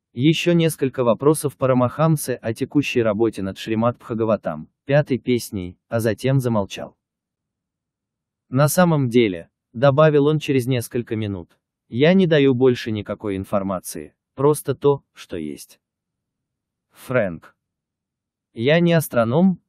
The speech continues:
поэтому могу не понимать всех деталей. Эти подробности даны в другой части Вед.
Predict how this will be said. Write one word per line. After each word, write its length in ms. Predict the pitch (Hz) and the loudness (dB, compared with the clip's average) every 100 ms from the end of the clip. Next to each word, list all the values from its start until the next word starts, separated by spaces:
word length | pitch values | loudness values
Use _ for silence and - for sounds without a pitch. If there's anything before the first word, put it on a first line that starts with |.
| _ - | _ 2
поэтому 460 | 143 156 160 160 | 4 4 4 2
могу 300 | 151 131 131 | 2 2 0
не 120 | 127 | -2
понимать 440 | 120 113 107 98 95 | -2 -4 -4 -4 -6
всех 280 | - 98 90 | -8 -8 -6
деталей. 520 | 98 92 73 69 - _ _ _ _ _ _ _ _ _ - | -6 -6 -10 -12 -18 _ _ _ _ _ _ _ _ _ 0
Эти 260 | 175 202 | 0 2
подробности 680 | 165 143 139 131 110 - 107 | 2 4 6 6 2 -4 -4
даны 360 | 92 101 123 147 | -2 0 0 -2
в 60 | |
другой 400 | 117 113 110 113 | 0 0 2 0
части 420 | 110 107 95 - | -2 -8 -8 -6
Вед. 320 | 92 82 - | -6 -6 -14